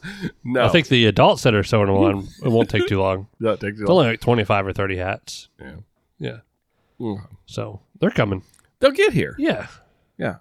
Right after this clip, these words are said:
Speaker 1: I believe it.
Speaker 2: Jerseys are off doing their thing, and hats are we're waiting on.
Speaker 1: Think, think that, um,
Speaker 2: covid stuff. You know, covid time. It's still a
Speaker 1: Yeah,
Speaker 2: thing.
Speaker 1: and Chinese New Year.
Speaker 2: Oh, yeah.
Speaker 1: Do you think
Speaker 2: I
Speaker 1: that
Speaker 2: don't think
Speaker 1: we'll
Speaker 2: the patches are Chinese New Year stuff, but
Speaker 1: I know the jerseys are, though, aren't they?
Speaker 2: Yeah.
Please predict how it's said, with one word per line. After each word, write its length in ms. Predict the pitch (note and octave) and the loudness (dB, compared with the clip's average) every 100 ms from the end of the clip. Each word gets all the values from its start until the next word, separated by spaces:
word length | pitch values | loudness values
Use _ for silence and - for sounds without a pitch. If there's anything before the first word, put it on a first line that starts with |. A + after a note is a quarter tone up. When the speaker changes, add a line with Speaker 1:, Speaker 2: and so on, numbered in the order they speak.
| _ | _
Speaker 1:
I 80 | D3 | -4
believe 160 | F#3 C3 | 4 4
it. 40 | |
Speaker 2:
Jerseys 260 | C3+ D3 C3+ | 4 2 2
are 100 | C3+ | 2
off 200 | C#3 - | 0 -2
doing 260 | C3+ C3 B2+ | -2 0 0
their 120 | B2 | -2
thing, 300 | C3+ B2+ B2+ | -2 -2 -2
and 100 | G#2 | -2
hats 280 | A2+ A#2+ - | -2 -4 -2
are 100 | A2 | -2
we're 160 | A2+ A2+ | 0 2
waiting 280 | A#2 A#2+ A#2+ | 2 0 -2
on. 320 | A#2 A#2+ A#2 _ - | -2 -4 -6 _ -6
Speaker 1:
Think, 220 | F3+ F3 | -6 -4
think 160 | F3+ F#3 | -8 -6
that, 200 | F3 D3 | -8 -6
um, 520 | C#3 C3+ C3 B2+ A#2+ _ - | -6 -4 -6 -10 -16 _ -2
Speaker 2:
covid 340 | G#3 G3 A#2+ - | 2 4 2 0
stuff. 300 | - F#2+ - | -6 -6 -6
You 60 | |
know, 160 | C#3 D3+ | -6 -4
covid 320 | - F3 B2+ | -2 0 0
time. 240 | G#2+ F#2+ F#2+ | -2 -2 -4
It's 100 | - | -6
still 160 | C#3 | -4
a 40 | G4 | -2
Speaker 1:
Yeah, 60 | |
Speaker 2:
thing. 260 | E4 A2 A2 - | -2 -2 -6 -2
Speaker 1:
and 200 | D3 D3+ | -2 0
Chinese 360 | D#3 D#3 D3+ C#3 | -2 -2 -4 -4
New 120 | E3 | -4
Year. 260 | A2 E2+ - _ _ - | -4 -8 -16 _ _ -6
Speaker 2:
Oh, 140 | A#2+ F#2+ | -2 0
yeah. 240 | F#2+ F#2+ - _ | -2 -4 -8 _
Speaker 1:
Do 80 | C#3+ | -4
you 340 | C#3 D#3 B3+ | -2 -2 -2
think 340 | C4 - G3+ G3 | -2 -4 -4 0
Speaker 2:
I 40 | B2 | 2
Speaker 1:
that 0 | |
Speaker 2:
don't 100 | G#2 | 2
think 100 | D#3 | 2
Speaker 1:
we'll 80 | D3 | 0
Speaker 2:
the 60 | |
patches 340 | B2 G#2+ - F#2+ | -2 -2 -4 -10
are 180 | F#2 - | -12 -14
Chinese 420 | - G2 F#2+ F#2 - | -14 -12 -12 -14 -12
New 100 | A2 | -10
Year 180 | G#2 G#2+ | -10 -12
stuff, 260 | - G#2+ - | -12 -12 -10
but 160 | - _ _ _ _ | -12 _ _ _ _
Speaker 1:
I 80 | A2+ | -4
know 100 | A2 | -2
the 80 | F2 | -2
jerseys 420 | E2 F#2 G#2+ E2 | -4 -4 -4 -8
are, 160 | E2 D#2+ | -12 -14
though, 160 | D#2+ D2+ | -16 -16
aren't 160 | E2+ | -14
they? 100 | G#2+ A2+ | -10 -8
Speaker 2:
Yeah. 180 | G2+ | -8